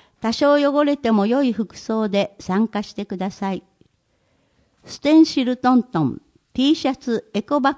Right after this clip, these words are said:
グ作り。日時、三月二十一日火曜日、祝日、十時三十分から、十三時三十分から。対象、親子。親子同伴で参加してください。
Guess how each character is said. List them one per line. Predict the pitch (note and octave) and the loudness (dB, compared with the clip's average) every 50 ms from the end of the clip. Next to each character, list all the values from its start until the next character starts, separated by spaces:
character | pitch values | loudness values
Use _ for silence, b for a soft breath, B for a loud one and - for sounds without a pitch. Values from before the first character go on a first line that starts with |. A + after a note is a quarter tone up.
| - - | -4 -4
グ | C4+ C4 A#3 | -4 -2 -2
作 | A#3+ A#3+ - - E3+ | -2 -4 -4 -4 -6
り。 | D3 C#3 C3 - - - _ _ _ _ _ _ _ _ _ _ _ _ _ _ | -4 -6 -10 -12 -14 -20 _ _ _ _ _ _ _ _ _ _ _ _ _ _
日 | G#3+ B3 C#4 - - C4 A3+ | 2 2 2 2 0 -4 -4
時、 | F3+ D#3+ D#3+ D#3+ - - | -2 -4 -4 -6 -6 -10
三 | E3+ - C4 C#4 D#4 D#4 | -8 -2 4 6 8 8
月 | C#4 C4+ B3+ - G#3 F#3+ | 8 6 2 0 0 2
二 | G3+ A#3 D4 B3 | 4 4 4 4
十 | C4+ B3+ B3 A3 | 4 2 0 -2
一 | G#3+ - - - | -4 -2 0 4
日 | A#3+ B3 B3 - - A3+ | 4 4 4 2 -2 -8
火 | - - A#3+ | -6 -4 -4
曜 | A#3 B3 B3 A3+ G#3 | -2 0 0 0 0
日、 | F3 D#3 C#3 - - | -2 -2 -4 -6 -8
祝 | - - G3+ F3 - A#3 | -10 -10 -8 -4 -2 -2
日、 | G#3 G#3+ G#3+ - _ - F3 E3+ - b b b b b b b b - | -2 -2 -4 -6 _ -6 -6 -6 -6 b b b b b b b b -8
十 | F#3+ G#3 D4 D#4 D#4+ | -4 0 0 2 2
時 | B3+ C4 | 0 -2
三 | B3+ - C4 B3+ C#4+ D4 | -2 0 2 6 8 8
十 | C4 C4+ C#4 | 6 6 2
分 | - _ - F#3+ F#3 F#3+ | -6 _ -2 0 0 0
か | F3+ - E3+ E3 | 0 -2 -4 -4
ら、 | D#3 C#3+ C3+ - _ _ _ _ _ _ _ _ | -2 -4 -6 -8 _ _ _ _ _ _ _ _
十 | - F3 A#3+ C#4 D4 | -2 0 2 2 2
三 | C#4 - C#4+ C#4+ D4 C#4 | 2 2 4 6 6 6
時 | G#3 A3 | 4 2
三 | - - A3+ A#3+ C4+ C4 | 0 0 4 4 4 4
十 | A#3 B3 | 4 2
分 | B3 - _ - F#3+ F#3+ F#3 | -2 -4 _ 0 2 2 2
か | F3 - E3+ D#3+ | 2 -2 -4 -4
ら。 | D3+ C#3 C#3 - _ _ _ _ _ _ _ _ _ _ - | -4 -4 -6 -6 _ _ _ _ _ _ _ _ _ _ -4
対 | G3 G#3+ B3 C#4 | -2 0 0 -2
象、 | C4 - - - A3+ G#3+ G#3+ G#3 G3+ - - _ _ - | -2 -4 -4 -2 0 2 2 2 0 -2 -6 _ _ -2
親 | G#3+ A#3 B3+ B3 A3+ | -2 0 0 -2 -4
子。 | - _ _ - D#3 C#3+ - - _ b b b b b b b b b - | -6 _ _ -6 -6 -6 -6 -8 _ b b b b b b b b b 0
親 | C4+ D4+ D#4 D4+ | 2 4 4 2
子 | D4+ D4+ C4+ | 0 -2 -2
同 | A#3 B3 B3+ C4+ | 0 0 0 0
伴 | B3 C4 B3 A#3+ B3+ | 0 0 2 2 2
で | A3+ A3+ A#3+ | 2 0 -2
参 | - - A3 A#3 A3+ | -2 -2 0 0 0
加 | - G#3 | -2 -4
し | A3 - | -6 -6
て | - G#3+ A3 | -8 -10 -8
く | - A3 | -6 -6
だ | G#3 G#3+ A3 | -6 -6 -6
さ | - - A3+ G#3+ | -6 -6 -6 -6
い。 | G3 - | -6 -6